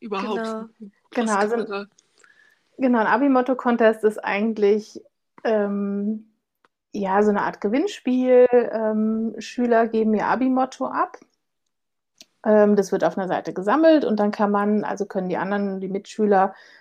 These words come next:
Speaker 3: für das eigene Motto stimmen und
Speaker 2: Mhm.
Speaker 3: das Motto, das die meisten Stimmen hat, also natürlich kann man auch für andere Mottos stimmen, man kann die Eltern einladen, die Lehrer, was auch immer.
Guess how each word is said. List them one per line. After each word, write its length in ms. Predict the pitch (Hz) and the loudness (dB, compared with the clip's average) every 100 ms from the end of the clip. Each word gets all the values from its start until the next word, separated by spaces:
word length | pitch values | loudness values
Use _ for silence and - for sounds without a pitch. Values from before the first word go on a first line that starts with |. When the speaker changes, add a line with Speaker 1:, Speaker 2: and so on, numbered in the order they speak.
| _ | _
Speaker 3:
für 200 | - 208 | -2 0
das 140 | 196 - | 2 0
eigene 360 | 139 190 196 | -2 0 -2
Motto 280 | 185 175 190 | -2 -2 -4
stimmen 460 | 180 - 226 247 240 | -2 2 4 6 4
und 520 | - 190 190 208 - 254 | 2 -2 -2 -6 -6 -4
Speaker 2:
Mhm. 280 | 240 226 226 | -4 -4 0
Speaker 3:
das 280 | 202 208 214 | 0 0 0
Motto, 540 | 202 208 226 202 202 | 0 0 2 2 4
das 280 | 190 175 - | 0 -2 -4
die 100 | 196 | -4
meisten 400 | 185 175 175 175 | 0 0 -2 -10
Stimmen 460 | - 240 277 262 233 | -2 2 4 4 2
hat, 140 | 208 | 2
also 160 | 180 185 | 2 0
natürlich 320 | 180 202 - | -2 -2 -2
kann 120 | 180 | -2
man 100 | 170 | -2
auch 120 | 147 | -4
für 120 | - | -4
andere 220 | 185 208 208 | 0 4 4
Mottos 300 | 196 196 196 | 2 -2 -4
stimmen, 220 | - 196 | -4 -6
man 140 | 190 | -6
kann 160 | 180 208 | -4 0
die 100 | 202 | 0
Eltern 320 | 190 190 196 | -2 -4 -4
einladen, 380 | 185 185 160 185 | -4 -2 0 2
die 80 | 208 | 2
Lehrer, 380 | 190 165 202 190 | 2 2 2 0
was 180 | 180 185 | -2 -4
auch 120 | 180 | -2
immer. 240 | 226 285 | 0 0